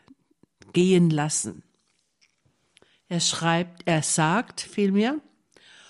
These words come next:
„Um geistlich zu sein, um die Harmonie des Geistes zu verkosten, muss man seine Sichtweise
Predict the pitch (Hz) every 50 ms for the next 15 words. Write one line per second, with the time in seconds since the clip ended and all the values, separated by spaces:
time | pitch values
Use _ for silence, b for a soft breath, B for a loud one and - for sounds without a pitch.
0 | b b b b _ - 185 180 170 160 180 170 170 175 190 220 - - - 240
1 | 247 233 - - - - - 226 208 202 202 185 185 180 180 185 185 190 202 208
2 | b b b b b b b b b b b _ _ - 226 226 220 202 220 220
3 | 208 202 202 190 180 180 180 180 180 180 190 208 214 190 196 185 175 - - -
4 | 165 160 170 185 202 - - - 233 208 - - 226 214 196 - - 202 190 190
5 | - - 202 190 180 - - - - 190 180 180 180 190 - - - b b b
6 | b b b b b b b b b b b b b b _ _ 185 190 208 208
7 | 208 - 208 185 175 170 165 165 165 165 - - _ _ - - - - - 185
8 | 165 165 165 185 208 240 247 208 - - - 208 196 - - - - 180 170 165
9 | 165 165 170 165 - - 185 175 175 185 175